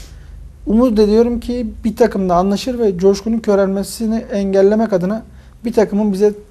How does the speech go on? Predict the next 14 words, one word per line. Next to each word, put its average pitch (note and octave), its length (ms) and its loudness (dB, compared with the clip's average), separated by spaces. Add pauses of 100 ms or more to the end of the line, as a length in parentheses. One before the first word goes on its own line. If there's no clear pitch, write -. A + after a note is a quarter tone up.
(180)
bu G#3+ 200 -6
konuda F#3 280 0
talip F#3+ 260 4
olması E3+ 400 -4 (120)
en G#3+ 220 2
büyük G3 160 -4
dileğim. D#3+ 240 -4 (600)
Aksi F#3+ 200 -2
takdirde G3 440 -2
Coşkun F#3+ 360 2
gibi F#3+ 140 -2
başarılı F#3+ 300 -2
futbolcuyu E3+ 440 -6
kaybetmek, F#3+ 540 -2